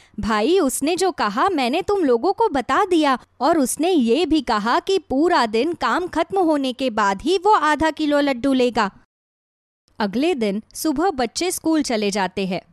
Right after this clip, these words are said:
पवन और उसकी पत्नी दोनों अपने ढाबे पर आते हैं। वहां पर साफ सफाई करते हैं कि तभी वहां पर मुकेश आ जाता है।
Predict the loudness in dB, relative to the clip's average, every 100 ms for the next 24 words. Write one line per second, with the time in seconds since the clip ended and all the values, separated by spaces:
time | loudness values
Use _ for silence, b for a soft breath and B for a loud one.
0 | -10 -4 -2 0 0 0 -2 -2 -4 -4
1 | -6 -2 -2 -2 _ -2 0 2 0 -2
2 | -4 -2 -2 -2 -2 -2 0 0 -2 -4
3 | -4 -8 b b b -2 -2 -2 -4 -2
4 | -2 -2 -2 -4 -2 -2 -2 -4 -2 -2
5 | -2 -4 b b -6 -2 -2 0 0 -2
6 | -2 -4 -2 0 0 -2 -2 -4 -2 -2
7 | 0 -2 -2 -4 -4